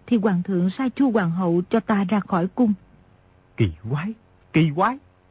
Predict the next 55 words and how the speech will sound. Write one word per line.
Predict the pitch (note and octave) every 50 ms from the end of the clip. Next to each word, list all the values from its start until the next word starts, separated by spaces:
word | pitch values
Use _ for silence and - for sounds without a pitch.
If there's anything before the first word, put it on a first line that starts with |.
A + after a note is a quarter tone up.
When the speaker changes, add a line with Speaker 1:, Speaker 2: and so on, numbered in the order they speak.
| _ _ _ _ _ _ _ _ -
Speaker 2:
Ta | -
nghe | F#3+ F#3 F3+
người | E3 D3
ta | - D#3+ D#3+
nói | F#3+ G#3+
Sùng | - - D3 D3 C#3+
Trinh | C3+ F3 F3 F3 D3+
hoàng | C#3+ B2+ B2 B2+
đế | C#3 D#3+ G3+
có | G#3 - G#3+
mắt | A3 A3+ A3+ -
không | - F#3 E3 D#3+
tròng, | - G#2 G2+ F#2 E2+ - _ _ _ _ _ _ _ -
chỉ | G3
tin | - G3+ F3
gian | D#3 F#3 F#3 F3+ E3+
thần | - A#2 G#2 G2 F2 E2 G#2
giết | F3 A3 A3 _
chết | - C4 B3+ - _ -
loại | A2+ G2+ G2 G#2+ B2+ C#3
đại | C3+ C#3 A2+ G#2 C3
trung | - F3+ F#3 E3+ E3+
thần | - B2 G#2 F#2+ F#2 F2 G2
như | A#2+ D3+ D#3+
là | D3+ C3 G#2 F2 - _ -
Viên | D#3 F#3+ F3+
Sùng | D3 - B2+ G2 F#2+ G2
Quán. | C3 F3 A3 B3 - _ _ _ _ _ _ _ _ _ _
Hơ, | - G#3+ G3+ - _ _ _ _ _ _ -
té | C#3 C#3+ G3 A3 E3+
ra | C3 C3 C3 C3 C#3 C#3 _ -
y | - B2+
không | - C#3+ B2
có | - E3+
mắt | E3 E3 F#3+ A3 - -
nhìn | G#2 F2+
đàn | F#2+ F#2+ F#2
ông, | A2 C3+ C#3+ C3+ - - _ _ _ _ _
càng | - G2+ A2 A2+
không | - F3 F#3
có | E3+ G#3 G3+
mắt | A#3+ B3 -
nhìn | C#3 G2+
đàn | A#2 A2+ G#2
bà. | G#2+ G#2 G2+ - _ _ _ _ _ _ _ _ _ _ _ -
Ngay | A2 A#2+ C#3+ D3
cả | - D#3+ C3+
người | A#2 G#2 G#2+ G#2+
như | B2+ C3+
ngươi | C3 C3+ D3 D3+ D#3 D#3+
á | E3+ - _ _ _ _ _ -
mà | F#2+
cũng | - C3+
không | C#3+ - E3 C#3+ -
cần. | B2+ A2